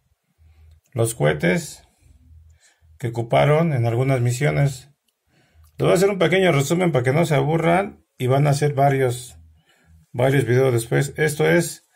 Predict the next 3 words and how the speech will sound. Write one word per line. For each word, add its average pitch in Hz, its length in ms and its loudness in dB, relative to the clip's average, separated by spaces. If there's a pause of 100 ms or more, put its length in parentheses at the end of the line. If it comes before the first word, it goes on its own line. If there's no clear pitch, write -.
(440)
conmemorando 147 1160 2 (840)
la 156 580 2 (1700)
misión 165 760 0